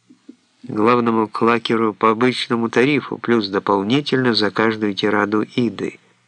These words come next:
Однако полученные последними предписания от актёров оказались слишком противоречивыми.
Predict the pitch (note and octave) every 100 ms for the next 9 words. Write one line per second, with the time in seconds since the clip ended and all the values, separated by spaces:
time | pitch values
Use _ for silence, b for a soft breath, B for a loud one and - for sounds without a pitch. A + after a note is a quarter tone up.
0 | _ _ _ _ _ _ _ _ _ -
1 | A2+ D3 C#3+ C3 C#3+ C#3 C3+ B2+ A#2 A2
2 | B2 B2+ A#2 A#2 G#2+ A2+ - G#2 - A#2+
3 | A2+ G#2 G#2 G2 - A#2 B2 A2+ G#2+ G2+
4 | G#2+ G#2+ - - A2 - - G2+ - A2+
5 | G#2+ A2 A2 A#2 - C#3+ A#2+ F#2 -